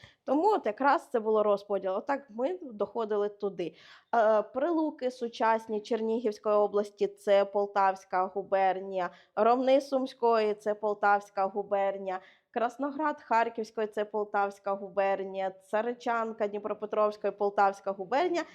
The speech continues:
Все це, щоб ви розуміли, наші землі. Ми були оцим серцем, але, на жаль, у двадцятому столітті, коли приходить радянська влада, починаються ці розподіли території. Був період, коли взагалі полтавські землі були розділені просто між Київським і Харківським округами.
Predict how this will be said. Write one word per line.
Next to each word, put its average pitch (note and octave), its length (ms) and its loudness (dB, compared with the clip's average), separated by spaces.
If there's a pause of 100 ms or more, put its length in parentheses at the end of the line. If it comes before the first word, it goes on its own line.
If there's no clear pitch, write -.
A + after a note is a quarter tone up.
(140)
Все C#4+ 240 2
це, D4 160 -2
щоб A3+ 140 -4
ви A#3+ 140 0
розуміли, A3+ 600 0
наші A#3 360 -2
землі. F#3+ 560 -2
Ми B4 80 -4
були G4 260 -6
оцим F4+ 260 -10
серцем, G#4 720 -6
але, D#4+ 380 -4 (260)
на D4 260 -6
жаль, E4+ 260 -4
у C4 100 -6
двадцятому C#4+ 640 -6
столітті, C#4+ 440 -6
коли C4+ 280 -4
приходить C4 420 -6
радянська B3+ 520 -6
влада, C4+ 320 -4
починаються B3 640 -4
ці A3 160 -4
розподіли G#3+ 560 -4
території. A3 600 -4 (260)
Був D4+ 200 -4
період, D4+ 340 -2
коли C#4 180 0
взагалі C4+ 380 -4
полтавські B3+ 560 -4
землі B3+ 300 -6
були A3 300 -4
розділені A3+ 480 -4
просто A3 280 -10
між G#3 160 -6
Київським A3 440 -8
і - 20 -12
Харківським F#3 580 -8
округами. D#3+ 560 -8